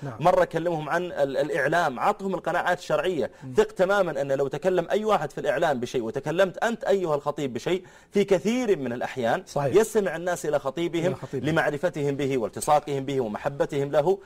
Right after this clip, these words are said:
Speaker 2: أكثر من استماعهم إلى غيره.
Speaker 1: آه، ش-، شكرًا دكتور محمد، سنرجع إليك إن شاء الله، لكن،
Speaker 2: جميل.
Speaker 1: آه، كما قلت نريد من الشباب الآن أن، آه، يحدثونا عن مدى، آه، تأثرهم. أنتم الآن شريحة من شباب الأمة،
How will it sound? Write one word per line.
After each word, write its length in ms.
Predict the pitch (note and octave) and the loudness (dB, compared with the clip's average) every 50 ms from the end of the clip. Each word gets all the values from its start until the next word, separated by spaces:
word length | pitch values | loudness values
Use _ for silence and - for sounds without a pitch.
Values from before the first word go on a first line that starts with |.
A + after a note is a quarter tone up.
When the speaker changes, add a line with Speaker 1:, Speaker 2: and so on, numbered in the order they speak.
| - - - - | -20 -16 -8 -4
Speaker 2:
أكثر 260 | - G#3+ - - G3 | -4 -4 0 0 -2
من 80 | D#3 C#3+ | -2 -2
استماعهم 500 | B2+ - - C3 C#3 C#3+ B2+ C#3 A#2 G2+ | -4 -4 -2 -2 -2 0 -2 -2 -4 -4
إلى 100 | F#2 F2+ | -4 -4
غيره. 240 | E2+ E2+ E2+ F2 E2+ - | -4 -6 -8 -10 -10 -6
Speaker 1:
آه، 100 | C3 C#3+ | -6 -6
ش-، 160 | C3+ - E3+ D3+ | -4 -4 -4 -4
شكرًا 340 | - - C4 - B3 F#3 | 0 -2 0 2 2 2
دكتور 200 | E3 D3 - F3 | 2 2 0 0
محمد، 300 | D3 C#3+ - F#3+ D#3 C3+ | 0 0 -2 -2 -2 -2
سنرجع 440 | - - - F#3+ C4 - D#3 D3+ C3+ | -2 0 2 4 4 4 4 2 2
إليك 160 | D#3 D#3 B2+ | 2 2 0
إن 60 | - A2 | -2 -4
شاء 160 | - C#3 B2+ | -2 -2 -2
الله، 100 | A2+ D3 | 0 -2
لكن، 160 | - - D3+ | -2 -2 -2
Speaker 2:
جميل. 180 | - - G2+ F#2 | -2 -2 -2 -2
Speaker 1:
آه، 200 | - C#3 C3 - | -4 -6 -6 -6
كما 240 | - - F3 F3 C#3+ | -2 -2 0 0 0
قلت 300 | - - F3+ E3 - - _ - - - - - - | 0 0 -2 -2 -2 -8 _ -20 -20 -20 -14 -6 0
نريد 300 | D3+ F3+ A3 F#3 D#3 E3 | 2 2 2 2 2 0
من 80 | E3+ | 0
الشباب 340 | D3 - - D3+ E3+ E3+ B2 | 0 0 2 2 2 2 2
الآن 340 | A#2 - D3+ C#3+ C3+ C3+ - - _ _ - - - - - - - - | 0 -4 -2 -2 -2 -4 -6 -10 _ _ -20 -20 -20 -20 -20 -18 -8 -2
أن، 220 | D#3+ E3 E3 E3 | 0 0 0 0
آه، 120 | - C#3+ C#3 | -2 -2 0
يحدثونا 600 | C#3 C#3+ B2+ - E3 D3+ D#3 - - F#3+ E3+ E3 | 0 0 0 0 -2 -2 -4 -2 0 0 0 0
عن 220 | C#3 C3 D3 C#3 C#3 | 0 -2 -4 -2 2
مدى، 420 | E3+ F#3 D#3+ F3+ F3+ F3 F3 F3 - _ _ _ _ - | 2 4 4 4 4 4 4 0 -2 _ _ _ _ -10
آه، 300 | C#3+ B2+ B2 B2 A#2+ A#2+ A#2+ - | -6 -6 -4 -4 -4 -6 -8 -4
تأثرهم. 560 | - - - - - - G3+ E3+ B2 G2 G2 - - | -2 -2 -2 -2 0 2 2 2 2 -2 -4 -6 -2
أنتم 260 | G#3+ B3 - - C3+ | 0 0 0 0 -2
الآن 240 | B2+ C#3+ F#3+ A3 G#3 | -4 -2 -2 -2 0
شريحة 300 | - A#3+ A3 F3 - - | 2 2 2 2 2 0
من 60 | C#3 | -8
شباب 220 | B2 - C3+ C3 A#2+ | -4 -2 -2 -2 -2
الأمة، 300 | B2+ C#3+ D#3 E3 F3+ | -4 -4 -2 -2 -2